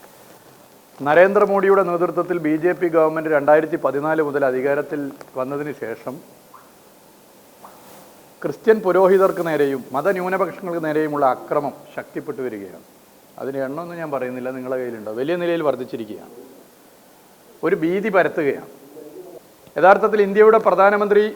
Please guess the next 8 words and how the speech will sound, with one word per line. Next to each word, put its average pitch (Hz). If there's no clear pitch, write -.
നരേന്ദ്രമോദിയല്ല, 170
നരേന്ദ്ര 160
ഭീതിയാണ്. 139
നരേന്ദ്ര 214
ഭീതിയാണ് 202
ഇന്ന് 185
ഇന്ത്യയെ 175
നയിക്കുന്നത്. 139